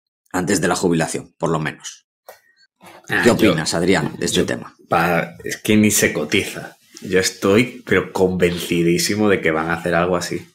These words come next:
Speaker 2: Pero, pero cien por cien seguro. Segurísimo.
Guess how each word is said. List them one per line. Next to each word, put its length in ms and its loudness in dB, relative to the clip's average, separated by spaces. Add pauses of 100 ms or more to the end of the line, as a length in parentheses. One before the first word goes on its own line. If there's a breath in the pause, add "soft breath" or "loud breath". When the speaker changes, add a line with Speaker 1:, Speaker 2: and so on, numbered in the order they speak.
(100)
Speaker 2:
Pero, 260 -4
pero 220 -2
cien 480 -2
por 260 0
cien 280 -2
seguro. 580 -2 (300)
Segurísimo. 720 -2